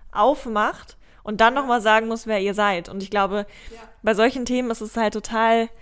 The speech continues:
Speaker 1: spannend zu sehen, was sich so für Dynamiken dahinter annehmen.
Speaker 2: Ja.
Speaker 1: Deswegen, wenn du gerade gesagt hast, du hast es gerade schon angeteasert, ne, ähm, ist jetzt nicht unbedingt geplant bei euch Menopause, ähm, aber andere Produkte sind geplant. Das heißt, in welche Richtung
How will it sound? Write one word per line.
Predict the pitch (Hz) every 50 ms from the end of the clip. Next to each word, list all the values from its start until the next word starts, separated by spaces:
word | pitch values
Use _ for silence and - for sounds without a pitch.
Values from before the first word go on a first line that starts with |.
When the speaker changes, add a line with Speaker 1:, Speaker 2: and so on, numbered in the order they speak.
| - - - - - - - - - - - -
Speaker 1:
spannend | - - - - 220 214 240 294 294
zu | - - 240
sehen, | 226 220 233 233 220
was | 220 233 -
sich | 247 247 -
so | - 233
für | - 240 233
Dynamiken | 208 214 202 202 190 208 233 247 247 247 220 208
dahinter | 202 202 208 196 190 - 208 196 185 185 180 190 - - - - _ - - - - -
annehmen. | - 208 208 208 208 208 208 202 196 196 190 190 190 208 240 277 320
Speaker 2:
Ja. | 370 - - - - - - -
Speaker 1:
Deswegen, | - 208 - 226 233 233 233 233
wenn | 226 226
du | 220 220 208
gerade | - - 202 202 214
gesagt | 202 202 190 208 208 226 -
hast, | 226 226 -
du | 214
hast | - -
es | -
gerade | - 196 196 -
schon | - -
angeteasert, | 165 202 220 220 - - 208 190 202 185 196
ne, | 202 214 214 208 185 -
ähm, | 190 190 185 185 185 190 190 - - - -
ist | - 220 -
jetzt | 233 220 226
nicht | 226 240 226 -
unbedingt | 226 226 220 220 214
geplant | 220 - - 220 208 233 277
bei | 285 294
euch | 240 - 269 -
Menopause, | 277 277 269 277 269 - - 277 269 277 277 269 277 277 285 285 - - - - - - - -
ähm, | - 214 214 214 220 220 220 220 220 220 214 - - - - - - _ _ _ - - _ - -
aber | 202 202 214 247 269 277 269 254 -
andere | 180 220 226 214 190 170 180
Produkte | 180 - 196 170 170 165 - -
sind | 165 156 160 165
geplant. | - - - - 180 165 170 170
Das | 269 - -
heißt, | 202 208 208 -
in | 214 208
welche | 208 233 285 311 - 302 262
Richtung | 240 294 294 - - 269 262 262 262 269 277